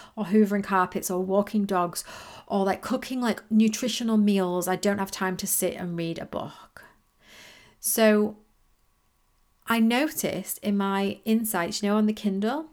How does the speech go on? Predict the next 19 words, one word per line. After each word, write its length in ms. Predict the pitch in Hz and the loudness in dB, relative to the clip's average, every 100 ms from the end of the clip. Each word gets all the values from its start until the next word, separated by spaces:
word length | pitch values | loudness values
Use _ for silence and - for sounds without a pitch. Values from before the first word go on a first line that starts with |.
| - | -12
you 100 | 202 | -6
can 140 | 220 | -2
see 140 | 202 220 | 0 0
the 100 | 208 | 0
reading 240 | 196 190 | 0 -2
insights. 380 | 185 185 - - | -4 -6 -8 -6
I 80 | 185 | -2
noticed 760 | 190 214 285 - 160 165 - - - - - | 0 0 -2 -4 -4 -4 -12 -14 -20 -20 -14
that 240 | 185 196 - | -2 0 2
I 300 | 196 220 262 | 2 2 2
only 260 | 233 214 196 | 2 4 4
really 240 | 190 185 | 2 0
read 240 | 175 170 | -2 -4
books 500 | - - - - - - | -4 -6 -6 -12 -14 -10
when 140 | 202 175 | -6 -4
I 60 | |
was 120 | 175 | -4
on 80 | 165 | -8
holiday, 580 | 160 180 180 - - - | -8 -8 -8 -10 -12 -16